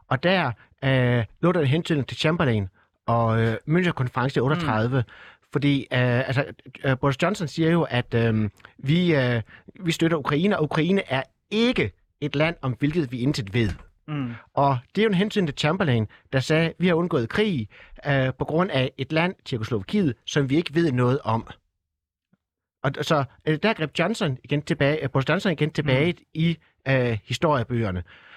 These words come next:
Speaker 1: øh, og legitimerede, altså det han sagde, øh, "Vi skal være hårde over for Rusland,"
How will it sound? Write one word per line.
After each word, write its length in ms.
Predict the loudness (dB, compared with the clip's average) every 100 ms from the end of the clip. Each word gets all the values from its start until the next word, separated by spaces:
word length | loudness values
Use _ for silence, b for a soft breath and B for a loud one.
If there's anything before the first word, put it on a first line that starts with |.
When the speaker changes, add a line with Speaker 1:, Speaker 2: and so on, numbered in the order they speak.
| B -6
Speaker 1:
øh, 100 | -4 0
og 260 | 0 0 -2 -4
legitimerede, 720 | -4 0 0 2 2 0 -2 b b
altså 200 | -4 -4 0
det 100 | 0
han 160 | 2 0
sagde, 380 | 0 0 2 0 B B -10
øh, 180 | -6 -2
"Vi 40 |
skal 140 | -2 0
være 80 | 2
hårde 140 | 2
over 80 | 0
for 140 | -2
Rusland," 360 | -4 -2 -2